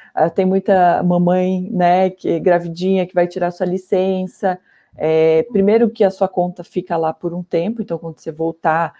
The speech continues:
por algum motivo assim, os seus moldes ainda vão tá lá, né? Mas, ah, não, eu não pretendo voltar, aconteceu alguma coisa. Então, você pode salvar todos eles em outros formatos ali, aí vai,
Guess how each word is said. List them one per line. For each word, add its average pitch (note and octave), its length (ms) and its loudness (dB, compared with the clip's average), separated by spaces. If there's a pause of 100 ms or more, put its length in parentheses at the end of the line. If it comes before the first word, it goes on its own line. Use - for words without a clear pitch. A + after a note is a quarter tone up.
(240)
por E3+ 140 2
algum E3 220 2
motivo F3 500 -2
assim, E3 420 -4
os D#3+ 140 -10
seus D#3 160 -6
moldes D3+ 280 -4
ainda D#3+ 240 -4
vão A3 200 -4
tá G#3+ 160 -2
lá, E3+ 300 -2
né? A3 260 -2 (360)
Mas, F3 460 2
ah, A3 120 4
não, F#3+ 260 4
eu E3+ 60 2
não F3 120 0
pretendo G3+ 420 -4
voltar, F3 460 -2
aconteceu F#3 400 -4
alguma E3+ 300 -6
coisa. G3 720 2 (360)
Então, G3 960 0
você - 120 -10
pode A3 240 -2
salvar G#3 360 -2
todos G3+ 420 -2
eles F#3 260 -4
em F#3+ 120 -4
outros F3+ 240 -12
formatos F3 640 -6
ali, F3+ 360 -2 (240)
aí E3+ 140 -2
vai, E3+ 420 0